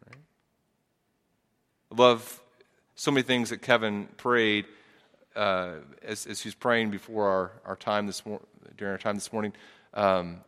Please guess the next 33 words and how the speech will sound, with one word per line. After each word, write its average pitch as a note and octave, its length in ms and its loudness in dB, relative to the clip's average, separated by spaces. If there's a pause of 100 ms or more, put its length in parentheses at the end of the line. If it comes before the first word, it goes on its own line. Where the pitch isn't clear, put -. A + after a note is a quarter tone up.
(120)
so - 200 -2
many B2+ 300 2 (160)
of G#2 100 -12
the G#2+ 80 -4
things B2 300 -2
that A2+ 60 -4
he G#2+ 40 -2
prayed A2 520 2
kind A2 120 0
of - 60 -16
tie B2+ 300 2
in G#2+ 160 0
right A2+ 220 6
with, A2 260 -6
with G#2 180 -10
what, A2+ 260 2 (100)
uh, G2+ 120 -4
we're, G2+ 160 -8 (680)
I A#2 120 4
wanted A#2+ 260 2
to F#2+ 80 -10
focus G#2+ 400 -2
on, G2+ 220 2
and G#2 100 -2
we A2 80 -4
did G2+ 140 -6
not A2 260 2
get A2+ 140 -10
together G2+ 240 -4
beforehand F#2+ 640 -10
to - 120 -20
talk G2 220 -2
about F#2+ 280 0